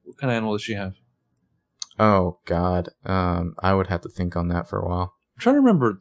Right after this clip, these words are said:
Speaker 1: Dogs were like, like, you were a servant if you had a dog, right?
Speaker 2: It was like many, many servants had dogs. I mean, it wasn't like a, everybody's was unique. It wasn't like
Speaker 1: It,
Speaker 2: you,
Speaker 1: it was
Speaker 2: you
Speaker 1: fairly indicative that you were gonna be, like, a servant.
Speaker 2: Not necessarily.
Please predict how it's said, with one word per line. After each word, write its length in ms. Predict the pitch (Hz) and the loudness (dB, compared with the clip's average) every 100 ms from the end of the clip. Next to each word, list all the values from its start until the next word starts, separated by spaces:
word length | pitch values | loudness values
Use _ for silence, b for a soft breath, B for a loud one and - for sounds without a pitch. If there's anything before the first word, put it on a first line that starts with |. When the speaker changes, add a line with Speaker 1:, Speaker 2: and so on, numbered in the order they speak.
| - | 2
Speaker 1:
Dogs 580 | 127 151 262 262 - - | 4 4 2 -2 -12 -4
were 100 | 202 | 0
like, 200 | 180 151 _ _ | 2 0 _ _
like, 280 | 127 123 - _ _ _ _ | -6 -6 -6 _ _ _ _
you 220 | 135 135 139 | -4 2 4
were 140 | 131 | 4
a 60 | 117 | 2
servant 500 | - 156 131 107 101 | 0 2 2 2 -8
if 80 | |
you 100 | 113 107 | -8 -6
had 80 | 104 | -8
a 40 | |
dog, 440 | 95 95 69 - | -8 -6 -6 -8
right? 320 | 98 92 107 135 | -6 -2 -2 -4
Speaker 2:
It 960 | _ _ _ _ _ _ _ _ - | _ _ _ _ _ _ _ _ -2
was 100 | 147 | 4
like 140 | 147 | 4
many, 440 | 135 139 135 110 98 - | 4 2 4 2 0 -10
many 360 | - 120 113 98 | -2 2 2 2
servants 420 | - 87 90 - | 0 -2 -4 -8
had 180 | 87 87 | -10 -10
dogs. 400 | - 82 76 101 | -14 -14 -10 -2
I 80 | |
mean, 100 | 101 | 2
it 60 | 101 | 4
wasn't 320 | 104 95 85 | 4 2 0
like 200 | 82 76 | -2 -4
a, 280 | 85 50 - 143 - _ _ _ _ _ _ _ _ - | -4 -4 -4 -8 -20 _ _ _ _ _ _ _ _ 0
everybody's 640 | 104 113 127 117 101 - | 2 4 4 4 2 -2
was 160 | 80 - | -8 -8
unique. 460 | 90 85 85 - - | -6 -4 -4 -8 -10
It 80 | |
wasn't 260 | 87 90 82 | -6 -6 -4
like 100 | - | 6
Speaker 1:
It, 160 | 190 202 | 6 6
Speaker 2:
you, 80 | |
Speaker 1:
it 20 | 226 | 0
was 160 | 247 | 0
Speaker 2:
you 40 | 185 - | -2 -2
Speaker 1:
fairly 280 | 294 220 147 | 2 4 2
indicative 480 | 127 131 127 101 95 | 0 -2 -2 -6 -8
that 100 | 98 | -10
you 140 | 113 | -8
were 60 | 113 | -6
gonna 180 | 110 101 | -6 -8
be, 180 | 98 90 | -12 -14
like, 140 | 90 | -18
a 40 | 98 | -12
servant. 300 | - 110 196 | -4 -2 2
Speaker 2:
Not 140 | 277 | 4
necessarily. 640 | 196 120 - 98 71 - | 6 4 4 2 2 -2